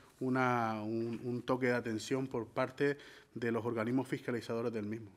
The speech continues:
No se puede dar a dedo setecientos diez mil euros y lo saben. Eh, nosotros lo que cre-, pretendemos también es que, que se aclare justamente o que se, que se corrija esta deficiencia de cara,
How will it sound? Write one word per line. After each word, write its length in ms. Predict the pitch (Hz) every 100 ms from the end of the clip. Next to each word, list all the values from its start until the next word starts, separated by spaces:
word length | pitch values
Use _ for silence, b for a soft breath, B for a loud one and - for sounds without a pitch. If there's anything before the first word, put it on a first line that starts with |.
| -
No 180 | 120 156
se 140 | 143
puede 220 | 131 127
dar 160 | 123 120
a 80 | 113
dedo 160 | 123
setecientos 420 | 117 110 117 117 113
diez 100 | 113
mil 140 | 110
euros 300 | 123 147 143 B B -
y 80 | 127
lo 140 | 110
saben. 320 | - 135 107 101 B B B B B -
Eh, 680 | 117 113 110 107 104 104 104
nosotros 500 | 107 123 127 131 123
lo 120 | 120
que 140 | 113 110
cre-, 160 | 110
pretendemos 540 | 110 107 107 120 127 -
también 340 | 120 127 135
es 100 | 135
que, 340 | 135 139 131 117
que 80 | 120
se 160 | -
aclare 460 | 107 123 139 147 139 -
justamente 720 | 123 123 127 135 135 151 165 B B B B -
o 120 | 107
que 140 | 110
se, 400 | - 113 101 98 95 95 98 -
que 80 | -
se 160 | - 107
corrija 480 | 107 139 156 156 127
esta 160 | 135
deficiencia 800 | 123 123 - 139 135 - 120 101
de 100 | 104
cara, 380 | 104 113 117